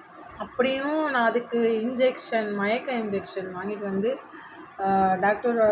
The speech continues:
டாக்டர்கிட்ட எழுதி வாங்கிட்டு வந்து அந்த மயக்க இன்ஜெக்ஷன் அதுக்கு செலுத்தி கொஞ்சம் அது ம-, ரொம்ப தெளிவாவே மயக்கம் அடையல. ஏன்னா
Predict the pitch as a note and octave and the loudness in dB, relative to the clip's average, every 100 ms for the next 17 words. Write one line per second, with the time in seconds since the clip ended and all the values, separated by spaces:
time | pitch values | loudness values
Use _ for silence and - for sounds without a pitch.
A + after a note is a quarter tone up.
0 | G3+ G3 F#3+ F3+ F#3 G3 - A3+ - G#3 | 6 4 2 0 0 0 0 -2 0 -2
1 | F#3 F#3 G3 G3+ A#3+ C4 G#3 G3 A3 G#3 | 0 0 0 0 -2 -2 -2 -2 -2 -2
2 | G#3 G3+ G#3 C4+ B3+ G#3+ G3 G#3 A3+ G#3 | -2 0 4 4 4 0 -2 -2 -2 -2
3 | G3+ G3 G#3 G3 F#3 F3 - - G#3+ A3 | -4 -6 -6 -2 -2 -4 -8 -8 -4 -2
4 | A3 C#4 D4 C4+ D4+ D#4+ C4 A#3 G#3 G3 | -2 -6 -2 -2 0 2 2 0 -2 0
5 | G#3+ C4+ F4+ F4 D4+ B3+ B3 C#4 C4+ C#4 | 0 2 6 6 6 2 2 2 2 2
6 | A#3+ A#3+ B3 A3+ A3+ G3 | 0 0 0 0 0 0